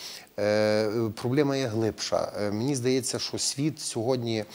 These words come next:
який є поділений на частину технологічну і частину природню, він, він є так переплетений тісно, що і технологічні процеси,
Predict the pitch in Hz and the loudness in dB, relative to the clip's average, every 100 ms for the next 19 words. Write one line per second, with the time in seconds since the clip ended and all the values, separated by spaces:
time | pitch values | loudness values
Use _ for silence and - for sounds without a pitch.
0 | - - - 101 123 120 127 117 139 131 | -14 -12 -8 0 2 2 2 4 4 4
1 | 120 117 113 113 - - 139 127 123 120 | 2 2 0 0 -2 -2 -2 -2 -4 -6
2 | - 117 120 127 117 120 107 - - 120 | 0 2 2 2 0 -2 -2 -4 -4 -4
3 | 113 92 101 113 165 110 92 - - - | -4 -2 -2 2 2 0 -6 -10 -16 -18
4 | - - - - 117 120 139 135 143 - | -16 -14 -14 -6 -2 2 4 4 2 0
5 | 127 123 180 180 131 120 - 117 101 104 | 0 2 2 2 2 0 0 -2 0 -2
6 | - - 143 107 123 139 131 127 139 135 | -6 -6 -8 -8 -4 0 0 0 -2 -4
7 | 113 120 - 131 - 107 | -4 -4 2 2 2 -4